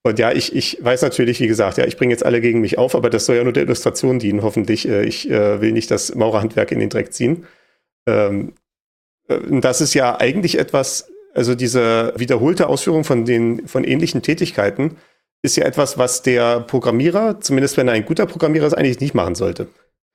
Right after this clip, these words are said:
Weil der Programmierer an sich ist ja dafür da, die Aufgabe einmal zu lösen und dat-, am, dann macht sie der Computer automatisch.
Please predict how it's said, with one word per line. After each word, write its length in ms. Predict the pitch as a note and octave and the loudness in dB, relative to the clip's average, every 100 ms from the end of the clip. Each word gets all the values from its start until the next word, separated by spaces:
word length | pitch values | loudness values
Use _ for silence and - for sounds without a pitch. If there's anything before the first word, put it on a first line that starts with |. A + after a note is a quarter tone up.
| _ _ _ - | _ _ _ -2
Weil 40 | |
der 80 | A#2+ | -2
Programmierer 460 | B2 C3+ C3+ C#3 C#3+ | 0 0 0 0 0
an 120 | A#2 | 0
sich 240 | C3 - | -2 -2
ist 160 | D3 - | -4 0
ja 400 | C3 B2 B2+ - - - | 0 2 0 -4 -10 -4
dafür 260 | B2+ B2 A#2+ | -2 0 0
da, 400 | A2 A2 C#3 - | 2 2 0 -4
die 300 | B2+ A#2 C3+ | -10 -2 0
Aufgabe 300 | B2 D#3 B2 | 2 0 2
einmal 240 | B2+ C3+ | 2 0
zu 100 | - | 0
lösen 240 | B2 D3 D3+ | 0 2 2
und 80 | |
dat-, 240 | B2 A#2 - | 0 -2 -4
am, 120 | B2+ | 0
dann 300 | A#2+ A2+ B2+ | 0 2 2
macht 160 | C3+ C3 | 0 -2
sie 80 | B2+ | -2
der 80 | B2+ | 0
Computer 360 | B2 - - | 0 0 0
automatisch. 680 | - B2 G#2 G2 A2+ A2+ | 0 2 2 2 0 -6